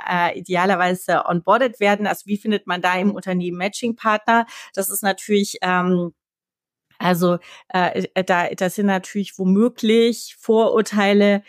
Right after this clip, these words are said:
impliziert. Also das sollte, also, äh, äh, das, ähm, das war zum Beispiel ein, ähm, äh, ein, ein Punkt, den wir uns gut angeschaut haben. Dann,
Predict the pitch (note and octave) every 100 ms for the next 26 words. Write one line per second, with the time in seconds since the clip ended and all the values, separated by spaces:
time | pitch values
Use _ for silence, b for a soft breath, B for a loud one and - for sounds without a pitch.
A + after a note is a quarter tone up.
0 | b b G3+ - G3 - - A3 B3+ B3+
1 | - G3+ F#3+ F#3 F#3+ G3+ G3 G3 G3+ F#3+
2 | G3 B B - G3 - - - - -
3 | G3 F#3+ F3+ - G3+ G3+ - G3+ G3 F#3
4 | - F#3 G3+ - F3+ F#3 - F#3+ F#3+ -
5 | F#3+ F#3 F#3 F3+ F3 F3 E3+ E3+ E3+ _
6 | B B B - F3 E3 E3 - E3 E3
7 | E3 E3 E3 E3+ - F#3+ F#3 E3+ F3 F3
8 | - G#3 - E3+ F3+ - F#3+ E3+ E3+ -
9 | F3+ F3+ E3 E3+